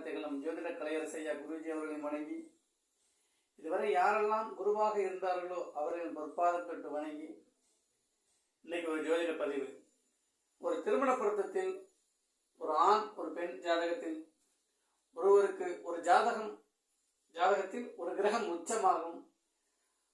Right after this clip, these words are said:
குறிப்பாக ஒரு ஆணின் ஜாதகத்தில் சுக்கிரன் நீச்சமாகவும், ஒரு பெண்ணின் ஜாதகத்தில் சுக்கிரன்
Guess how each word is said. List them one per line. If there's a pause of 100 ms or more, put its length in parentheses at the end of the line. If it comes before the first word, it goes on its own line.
(680)
குறிப்பாக (140)
ஒரு
ஆணின்
ஜாதகத்தில் (840)
சுக்கிரன்
நீச்சமாகவும், (880)
ஒரு
பெண்ணின்
ஜாதகத்தில் (500)
சுக்கிரன்